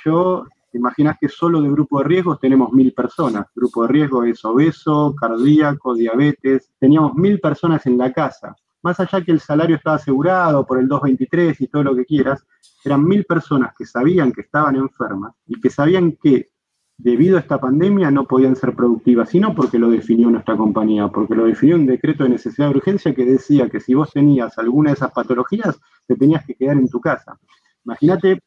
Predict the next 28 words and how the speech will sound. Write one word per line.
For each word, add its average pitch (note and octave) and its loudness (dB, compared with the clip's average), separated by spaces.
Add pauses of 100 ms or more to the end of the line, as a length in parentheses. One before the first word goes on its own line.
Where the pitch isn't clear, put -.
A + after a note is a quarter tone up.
para C3 -2
un C#3+ 2
tipo D3+ 0
de C3+ 0
treinta D3+ 0
años C3+ 0
que A#2 -8
tiene C#3 2
diabetes C#3 -2
y G#2+ -12
que A2+ -4
sabe D#3 -4
que B2 -2
va C3 0
a B2+ -4
tener C3+ -2
diabetes C#3 -2
toda D3+ 0
su C#3+ -2
vida, B2 2 (260)
le C3 0
estás D#3+ -2
diciendo D3+ 0
que C#3+ 0
no C3 2
puede B2+ 0
ser A#2+ -4
productivo. G#2+ -2